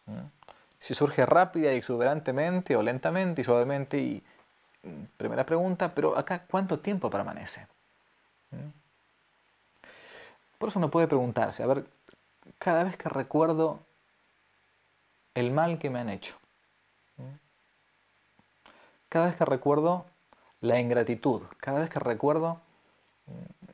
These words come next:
a alguien que, que, que ha quedado en deuda conmigo, ¿Mm? ¿Me vuelve otra vez la rabia? Y después,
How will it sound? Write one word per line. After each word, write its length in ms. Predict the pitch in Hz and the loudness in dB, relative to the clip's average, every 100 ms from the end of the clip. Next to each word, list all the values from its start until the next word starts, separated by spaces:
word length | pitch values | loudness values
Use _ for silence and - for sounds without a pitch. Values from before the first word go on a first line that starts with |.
| _ _ _ _ - | _ _ _ _ -4
a 80 | 123 | 0
alguien 260 | 170 185 | 0 -2
que, 240 | 165 117 107 | -4 -4 -4
que, 460 | - 104 104 104 - | -4 -4 -4 -10 -12
que 100 | - | -10
ha 40 | 151 | -6
quedado 320 | 160 170 147 | -4 -2 -2
en 80 | 127 | 4
deuda 300 | 156 120 104 | 6 6 2
conmigo, 480 | 98 101 95 104 - _ _ _ - | -4 -8 -10 -12 -16 _ _ _ -18
¿Mm? 280 | 139 143 _ _ _ _ _ _ _ _ - - _ - _ _ _ _ | -18 -18 _ _ _ _ _ _ _ _ -20 -20 _ -20 _ _ _ _
¿Me 340 | 127 135 147 | -4 2 4
vuelve 680 | 147 175 247 277 247 175 - | 4 2 0 0 -2 -2 0
otra 260 | 131 139 120 | 0 2 4
vez 160 | 127 | 2
la 80 | 123 | 0
rabia? 540 | - 170 196 160 110 - _ _ _ _ _ _ _ _ _ | 0 0 0 -2 -4 -8 _ _ _ _ _ _ _ _ _
Y 200 | 143 107 | 2 2
después, 440 | 104 - 98 - | 0 -2 -2 -6